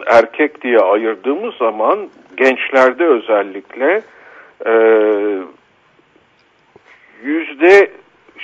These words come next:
şeyi, e, aşağı yukarı, e,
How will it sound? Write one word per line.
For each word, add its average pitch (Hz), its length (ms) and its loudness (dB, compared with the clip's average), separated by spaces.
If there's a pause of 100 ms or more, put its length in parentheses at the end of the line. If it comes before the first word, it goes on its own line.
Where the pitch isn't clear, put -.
(120)
şeyi, 165 320 4
e, 123 680 0
aşağı 160 460 0
yukarı, 135 540 0 (760)
e, 107 60 -4